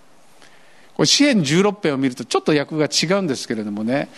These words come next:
新海訳と共同訳でもちょっと違いますけれども、えー、ダビデがこう言ってるんです。「あなたの見舞いには満ち溢れる喜びがあります」って言ったんです。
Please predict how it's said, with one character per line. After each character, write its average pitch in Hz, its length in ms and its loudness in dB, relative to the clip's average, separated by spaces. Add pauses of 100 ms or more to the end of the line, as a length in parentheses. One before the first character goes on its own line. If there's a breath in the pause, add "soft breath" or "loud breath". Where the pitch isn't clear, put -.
(120)
新 180 260 2
海 190 160 2
訳 156 140 -2
と 147 100 -2
共 160 160 0
同 160 80 0
訳 151 140 0
で 139 80 -2
も 131 80 -4
ち - 80 -4
ょ 208 60 -2
っ - 20 -10
と 151 100 -4
違 135 260 2
い - 20 0
ま 143 120 0
す - 100 -10
け 123 100 0
れ 113 60 -2
ど 110 100 -2
も、 123 280 0 (420 loud breath)
え 131 220 -2
ー、 123 40 -4
ダ 170 140 0
ビ 247 100 -8
デ 175 100 -4
が 131 100 -6
こ - 160 0
う - 40 6
言 208 80 2
っ - 20 -12
て 208 120 2
る 185 100 2
ん 135 80 0
で 98 100 -10
す。 - 260 -12 (840 soft breath)
「あ - 100 -2
な 277 180 0
た 254 140 0
の 175 180 2
見 151 200 4
舞 214 300 0
い - 20 -2
に 156 140 0
は 143 400 0 (340)
満 165 200 2
ち 269 280 2
溢 226 260 0
れ 247 140 4
る 220 100 6
喜 147 360 4
び 139 120 4
が 139 80 4
あ 131 40 2
り 131 100 0
ま 139 100 2
す」 151 140 -2
っ - 20 -12
て - 100 -2
言 - 60 -2
っ - 20 -16
た 127 140 0
ん 107 80 -6
で - 80 -12
す。 - 220 -12